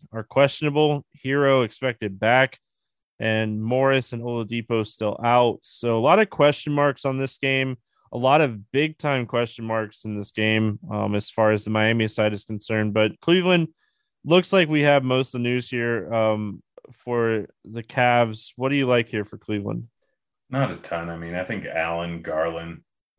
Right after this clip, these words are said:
Speaker 2: Mobley, Markkanen are all a little bit in play. They're only guys that would probably end up using as a game stack. All their prices are where they should be. I mean, my favorite of the bunch is Allen. He's been playing pretty well recently.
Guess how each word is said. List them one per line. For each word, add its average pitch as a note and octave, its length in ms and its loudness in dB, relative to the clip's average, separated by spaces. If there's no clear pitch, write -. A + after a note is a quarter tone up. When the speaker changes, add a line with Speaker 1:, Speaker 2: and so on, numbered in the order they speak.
Speaker 2:
Mobley, F2 360 -4
Markkanen E2+ 560 -6
are D2+ 120 -10
all E2 280 0
a D#2+ 40 -10
little E2+ 180 -8
bit E2 120 -6
in D#2 100 -16
play. F2 320 -4
They're D#2+ 140 -8
only D#2+ 180 -10
guys D#2+ 280 -4
that D#2+ 100 -10
would D2 160 -14
probably E2 380 -6
end E2 100 -12
up D#2 120 -14
using D#2+ 440 -12
as D2 460 -10
a D#2+ 60 -14
game D2+ 380 -14
stack. F2 460 -4
All C3+ 140 2
their G2 120 -4
prices F2 500 -4
are E2+ 80 -2
where E2 120 -6
they D#2+ 120 -10
should D#2 240 -14
be. E2+ 120 -6
I D#2+ 60 -10
mean, D#2+ 100 -12
my D#2+ 140 -10
favorite F#2+ 300 -2
of E2 40 -8
the D#2 60 -10
bunch D2+ 300 -2
is D#2 220 -20
Allen. D2+ 320 -14
He's E2+ 160 -10
been E2+ 120 -10
playing E2 340 -6
pretty E2+ 220 -6
well D#2+ 300 -6
recently. D#2 680 -14